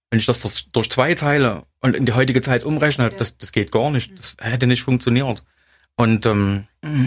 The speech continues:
Speaker 1: ja, große Sparsummen hatte ich damals nicht. Also für die, die große Sparsummen hatten, war's ein tüchtiger Einschnitt. Ähm, an mir ist das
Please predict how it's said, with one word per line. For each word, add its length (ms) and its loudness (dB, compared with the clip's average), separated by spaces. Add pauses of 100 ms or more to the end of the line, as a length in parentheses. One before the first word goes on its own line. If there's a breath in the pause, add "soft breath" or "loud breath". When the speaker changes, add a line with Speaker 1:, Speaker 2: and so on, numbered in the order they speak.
(560 loud breath)
Speaker 1:
ja, 120 2
große 260 2
Sparsummen 540 2
hatte 120 -4
ich 80 -8
damals 360 -8
nicht. 180 -10
Also 160 -2
für 60 -10
die, 160 0
die 140 -2
große 200 0
Sparsummen 380 2
hatten, 260 0 (300)
war's 460 -2 (180)
ein 80 -10
tüchtiger 320 0
Einschnitt. 480 -4 (720)
Ähm, 420 2 (100)
an 140 2
mir 120 4
ist 120 -4
das 280 -2